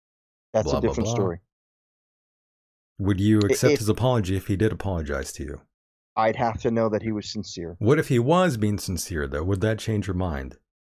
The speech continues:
Speaker 1: Of course. I, I'm a, listen, man, I would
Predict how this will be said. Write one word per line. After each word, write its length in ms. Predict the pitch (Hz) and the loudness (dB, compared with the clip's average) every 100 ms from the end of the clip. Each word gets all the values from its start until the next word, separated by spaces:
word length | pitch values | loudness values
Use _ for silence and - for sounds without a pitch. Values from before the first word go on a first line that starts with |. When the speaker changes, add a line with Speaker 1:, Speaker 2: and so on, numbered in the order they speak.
| _ _ _ | _ _ _
Speaker 1:
Of 100 | 127 - | -12 -2
course. 300 | 170 92 104 | 0 0 0
I, 140 | 120 - | -2 0
I'm 360 | 117 143 175 175 | -2 0 -2 -2
a, 180 | 131 127 127 | -2 -2 -2
listen, 320 | 131 120 101 | -4 -4 -6
man, 300 | 98 98 104 - _ _ _ _ _ _ _ _ _ _ _ _ _ | -4 -4 -6 -12 _ _ _ _ _ _ _ _ _ _ _ _ _
I 320 | 120 123 139 143 | 0 2 2 2
would 460 | 123 127 127 113 | 2 2 2 0